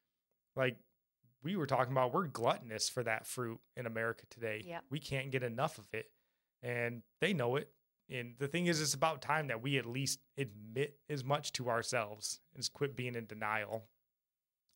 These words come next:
Speaker 1: So
Speaker 2: Mm.
Speaker 1: we're gonna talk a little bit more about this. Our plan, at least, is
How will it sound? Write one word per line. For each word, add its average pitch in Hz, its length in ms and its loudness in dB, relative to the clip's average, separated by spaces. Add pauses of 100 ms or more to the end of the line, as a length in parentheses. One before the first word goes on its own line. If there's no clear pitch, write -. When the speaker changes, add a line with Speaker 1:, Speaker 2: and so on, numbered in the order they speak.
Speaker 1:
So 135 220 4
Speaker 2:
Mm. - 1500 -18
Speaker 1:
we're 202 140 6
gonna 220 180 6
talk 165 440 4 (680)
a 165 80 4
little 156 260 4
bit 151 140 2
more 139 240 6
about 139 340 4
this. 156 240 4
Our 123 160 2
plan, 135 380 0
at 147 120 -4
least, 151 380 -2
is - 300 -2